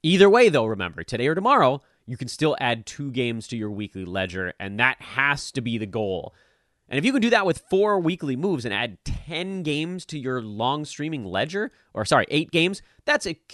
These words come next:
I mean, that's a colossal jump in what you're able to do. Colossal jump. Crazy. Absolutely crazy how much you can get, especially this week with some of the really weird schedules out there.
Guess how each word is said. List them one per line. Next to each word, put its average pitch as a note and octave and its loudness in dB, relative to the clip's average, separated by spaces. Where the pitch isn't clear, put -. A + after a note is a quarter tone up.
I - -6
mean, A4+ -4
that's G#4+ 0
a - 0
colossal B3 -2
jump A2+ -2
in C#3+ -2
what C#3+ 0
you're B2+ 0
able A2+ 0
to G#2 -6
do. E2+ -6
Colossal B3+ 2
jump. G#2 -8
Crazy. C3 -2
Absolutely C3 2
crazy E2+ -8
how F#2 -8
much F#2 -6
you F#2 -12
can F2 -14
get, F2 -4
especially G3+ 2
this C3 -2
week G#2 -8
with F#2+ -8
some A2+ -6
of G#2+ -4
the G2+ -4
really A2 -4
weird A2 -6
schedules A2+ -4
out A2+ -2
there. B2 -4